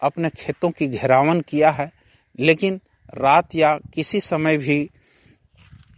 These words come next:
गाय या बैल जानवर गेहूं के फसल को नुकसान करते हैं। मोबाइल वाणी के माध्यम से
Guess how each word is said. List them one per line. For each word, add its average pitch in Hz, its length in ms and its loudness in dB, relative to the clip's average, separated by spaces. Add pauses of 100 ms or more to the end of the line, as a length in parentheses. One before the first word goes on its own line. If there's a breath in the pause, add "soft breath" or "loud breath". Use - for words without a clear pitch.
गाय 143 460 4
या 143 100 4
बैल 139 420 0 (160)
जानवर 135 500 -4 (1160)
गेहूं 139 320 2
के 170 140 -6
फसल 147 420 -6
को 143 140 -6
नुकसान 131 440 -6
करते 110 360 -6
हैं। 101 200 -14 (680 soft breath)
मोबाइल 147 400 4
वाणी 180 220 -2
के 175 160 -8
माध्यम 151 420 -6
से 160 280 -8